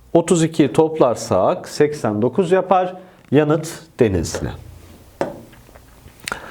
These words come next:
<clears throat> M O P'nin ölçüsü kaç derecedir? Ya, şimdi ben bunları çözüyorken çok kolay geliyor değil mi sizlere?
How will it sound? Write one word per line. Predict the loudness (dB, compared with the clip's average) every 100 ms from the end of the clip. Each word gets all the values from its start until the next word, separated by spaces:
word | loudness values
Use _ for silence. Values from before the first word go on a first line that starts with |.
| -10 -10 -10 -18 -20 -20 -20 -20 -4 0
<clears throat> | 2 4
M | 4 4 4
O | 2 2
P'nin | 4 2 2 2
ölçüsü | 2 2 2 0 2 0 0 -10 -16 0
kaç | 0 0 -2
derecedir? | -2 -2 -4 -2
Ya, | 2 2 2 -4 -14 -20 -20 -10
şimdi | 0 4 4 4
ben | 2
bunları | 2 2
çözüyorken | 2 2 2 2 0
çok | 0 0
kolay | 2 2 2
geliyor | 0 0 0
değil | 2
mi | 0
sizlere? | -2 -2 0 -2